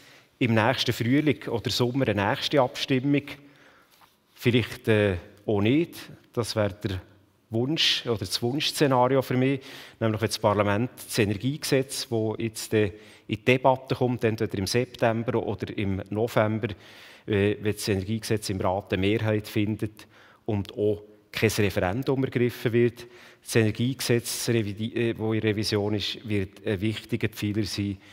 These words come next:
für genau auch solche Ziele und das Thema, wo wir heute darüber reden, äh, zu unterstützen mit einer gesetzlichen Grundlage, wo wir nachher Massnahmen darauf können aufbauen können.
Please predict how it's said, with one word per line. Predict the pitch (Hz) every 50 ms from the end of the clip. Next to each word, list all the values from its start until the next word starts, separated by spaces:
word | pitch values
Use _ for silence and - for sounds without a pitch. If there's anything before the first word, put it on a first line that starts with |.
| - - - _
für | - - 101
genau | - 110 95 90 92 104 107
auch | 104
solche | 104 - 107 110 110 - - 120 113 - 95 -
Ziele | - - 107 98 101 104 98 95 - - - - _ -
und | - 95 92 -
das | - 104 107 107 - -
Thema, | - 117 104 101 101 101
wo | 90
wir | 95 85
heute | 85 107 113 110 -
darüber | - 110 104 92 - -
reden, | 95 90 87 - - 101 87 - - - - - _ -
äh, | - 90 90 87 85 85 80 - - - - _ _ _ _ _
zu | - - 117 98
unterstützen | 95 90 - - - - 120 127 135 - - - - 131 113 - - - - - - _ _ - - -
mit | 101 101 101 95 - - - - - - - _ _ _ _ -
einer | - 98
gesetzlichen | 92 - - 107 104 104 - - - 101 - 95
Grundlage, | - 101 101 98 110 110 113 104 104 95
wo | 104
wir | 92 95
nachher | 92 92 - - 87
Massnahmen | 85 80 78 85 - - - 98 87 87 87 87
darauf | - 90 87 82 - - - 85 -
können | - 87 85 82 80 - - - _ _ _ _ _ -
aufbauen | 110 101 - - - - 98 76 71 73 71
können. | - 82